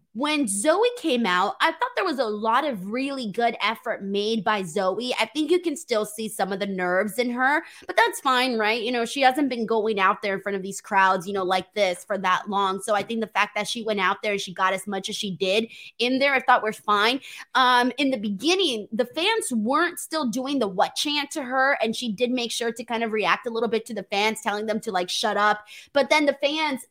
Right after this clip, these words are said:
started doing the "what" chants, like, even louder. So I do think that kind of, um, that could have phased her a lot more, and it didn't. So I thought that Zoe Stark, although she did look a little bit nervous, she still continued to press on, and, you know, she did everything that she was supposed to do.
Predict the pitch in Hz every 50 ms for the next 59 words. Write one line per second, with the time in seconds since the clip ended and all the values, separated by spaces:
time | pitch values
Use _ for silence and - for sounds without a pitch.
0 | - 214 190 175 - - - 254 262 262 254 226 - 262 247 254 254 240 220 202
1 | 196 226 220 - - - - 262 240 233 220 226 - 220 208 208 - - 285 277
2 | 294 240 262 254 240 233 233 226 220 226 240 269 285 254 247 208 214 - - 269
3 | 240 220 240 226 196 285 320 330 - 330 311 294 - 262 240 - - 240 262 247
4 | 247 254 254 254 247 - - - - - - - - 247 254 247 254 240 302 330
5 | 381 381 - 349 269 - - 254 240 254 277 247 - - 294 311 302 - - 240
6 | 226 208 208 220 220 208 - - 226 220 220 220 226 254 262 - 240 240 233 214
7 | 196 208 156 - 214 196 185 196 202 247 285 294 - - - - - - - 359
8 | 349 359 359 370 403 403 392 - 262 233 190 190 247 247 247 269 247 - - 254
9 | 240 240 240 240 226 208 220 226 220 - 254 214 240 247 233 240 233 226 220 214
10 | 208 214 214 220 185 - 202 202 202 196 202 190 202 196 196 - - - - 240
11 | 226 226 175 - - - - - - 277 247 233 226 - 220 214 - 233 208 202
12 | 208 202 - 220 - - 214 180 185 180 - 196 185 180 185 185 - - 196 190
13 | 180 175 202 180 185 196 - 240 185 180 208 190 185 180 190 185 - 196 190 190
14 | 185 - - 180 180 180 - 185 - 175 175 175 - 190 - 202 190